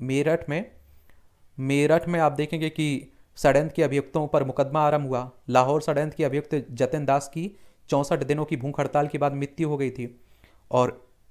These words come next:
एक सौ छियासठ दिन की भूख हड़ताल के बाद रंगून जेल में फूंजी बिजाजा, बिजाजा, आप देखेंगे बिजाजा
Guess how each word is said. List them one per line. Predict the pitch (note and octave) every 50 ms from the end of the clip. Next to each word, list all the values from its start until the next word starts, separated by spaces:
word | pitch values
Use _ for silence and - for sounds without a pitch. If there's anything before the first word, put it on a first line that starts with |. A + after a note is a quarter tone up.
| - _ _ _ _ _ _ _ _ _ _ _ _ _ - _ _ _ _ -
एक | - D3 C#3+ -
सौ | - E3+
छियासठ | D3+ - - D3 C#3 - F3+ -
दिन | B2+ C#3+ C#3 D3+
की | - D#3+
भूख | C3+ C3+ C#3+ C#3 - D3
हड़ताल | C3 - - D3 D#3
के | D3+ D3
बाद | C3 C#3 C#3+ C#3 - - - - _ _ -
रंगून | A#2+ B2+ C3 C3+ C3+ D#3+ F3 E3+ D#3
जेल | B2+ A#2+ C#3 D3+ D#3+
में | D3 B2 A#2 C#3 - _ _ _ _ _ _ _ _ _ -
फूंजी | - - C#3+ C#3+ C#3 C3 A#2+ D#3+ F#3 F#3+ G3+ F3 - - _ _ _ _ _ _ _ - - -
बिजाजा, | B2 A#2 C3 B2+ A#2 C3+ C3+ B2+ B2+ C#3 D#3+ C#3 C3 D#3 F#3+ - - - _ _ - _ -
बिजाजा, | C3+ A#2+ A#2 A#2+ A#2+ A#2 C3+ C3+ C3+ C3+ C#3+ D3+ D3+ C3+ B2+ - - _ _ _ _ _ -
आप | B2+ B2+
देखेंगे | B2+ C3 C3 C3 C#3+ C#3 C#3 D#3+ F#3+ G3+ - - _ _ _ _ _ - - - _ _ _ - - _ _ _ _ _ _ _ _ _ _ _ _ _ _ _ _ - - _ _ _ _ _ _ _ _ _ -
बिजाजा | A2+ C3+ C3 C3 D3 C#3 D3 E3 F3 F3 E3+